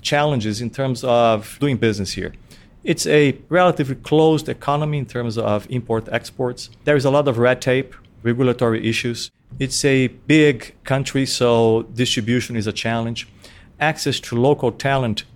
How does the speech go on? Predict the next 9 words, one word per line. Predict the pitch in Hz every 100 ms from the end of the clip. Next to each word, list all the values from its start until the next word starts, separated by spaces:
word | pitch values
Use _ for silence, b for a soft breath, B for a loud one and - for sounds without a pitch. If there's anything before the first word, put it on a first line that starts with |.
| -
managerial | 131 123 104 147 127
talent | - 123 117 110
is | 101
a | 104
challenge. | - 110 120 135 - B B B B B
So | - - 160 151 - -
local | 147 151 185 185 151 135
incumbents | 135 - - 160 123 107 98 -
have | - - 147 139 123 107 -